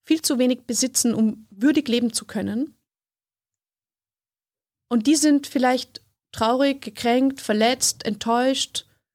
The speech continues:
frustriert, fix und fertig, was weiß ich.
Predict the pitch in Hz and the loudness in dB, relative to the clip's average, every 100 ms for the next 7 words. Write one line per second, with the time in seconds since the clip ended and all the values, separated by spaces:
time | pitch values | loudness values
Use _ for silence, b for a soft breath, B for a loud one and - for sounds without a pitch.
0 | _ - 220 - 262 277 285 - - _ | _ -6 -4 -2 0 2 0 -4 -10 _
1 | _ _ _ _ _ _ _ _ _ _ | _ _ _ _ _ _ _ _ _ _
2 | _ _ _ _ _ _ _ _ - 294 | _ _ _ _ _ _ _ _ -6 -2
3 | - 247 - 220 240 - 277 247 240 247 | 0 0 0 -4 -2 -2 -2 -2 -2 0
4 | 254 285 - | -2 -4 -10